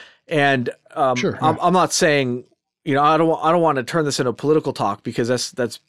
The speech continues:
Speaker 1: not what this show's about. What my point is, is that whatever group you belong to is gonna have certain things that are common to that group that can be used to manipulate that group. So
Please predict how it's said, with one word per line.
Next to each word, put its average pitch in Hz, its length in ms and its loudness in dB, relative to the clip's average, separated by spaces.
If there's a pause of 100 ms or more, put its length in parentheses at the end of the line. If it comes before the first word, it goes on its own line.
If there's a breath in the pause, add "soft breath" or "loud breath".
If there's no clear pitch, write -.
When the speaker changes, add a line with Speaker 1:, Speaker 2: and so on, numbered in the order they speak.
(160)
Speaker 1:
not 127 240 -2
what 113 160 -4
this 110 100 -4
show's 120 240 -2
about. 120 300 0 (460 loud breath)
What 143 200 2
my 135 140 0
point 185 380 0
is, 113 260 0 (320 soft breath)
is 131 180 -2
that 135 180 4
whatever 156 340 2
group 147 280 0
you 139 100 -2
belong 131 480 0
to 104 360 -2 (340 soft breath)
is 147 200 0
gonna 202 200 0
have 135 260 2
certain 160 500 -2
things 123 600 -2 (360 soft breath)
that 135 100 2
are 127 80 0 (140)
common 165 440 0
to 135 140 -4
that 123 180 0
group 139 340 -4
that 113 200 -4
can 156 300 -2
be 131 100 -2
used 120 260 -4
to - 80 -6
manipulate 117 640 -2
that 101 200 -4
group. 107 300 -4 (480 soft breath)
So 131 460 2